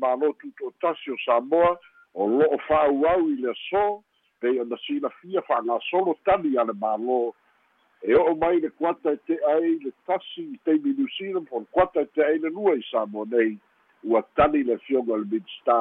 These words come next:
o le soifua mālōlōina, i le fa'asologa o le tali a le mālō, i laega o lauga ia sa saunoa i Iesu i mamalu o le palemene, e fa'atatau le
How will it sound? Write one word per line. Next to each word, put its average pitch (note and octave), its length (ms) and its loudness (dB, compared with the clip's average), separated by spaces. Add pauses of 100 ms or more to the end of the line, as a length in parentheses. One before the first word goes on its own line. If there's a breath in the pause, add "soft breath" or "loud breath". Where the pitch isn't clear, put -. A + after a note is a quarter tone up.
o G2+ 80 -4
le G2 120 -10
soifua G#2+ 440 -6
mālōlōina, G2+ 720 2 (420)
i B2 60 -6
le C3 100 -2
fa'asologa E3 920 2
o B2+ 100 -2
le A2+ 100 -4 (120)
tali E3 340 -2
a A#2+ 80 0
le A#2+ 80 -2
mālō, A2+ 500 -2 (540)
i B2 120 -6
laega B2+ 600 0
o A#2+ 60 0
lauga D#3 640 0
ia F3 220 -2 (100)
sa A2+ 220 -6
saunoa A#2 460 -4
i C#3+ 160 -2
Iesu C#3 280 -6
i B2+ 100 -2
mamalu C3 440 0
o G2+ 80 -6
le F#2+ 40 -8
palemene, G#2 720 -2 (380)
e A2+ 140 4 (120)
fa'atatau B2+ 720 2
le G2+ 100 -8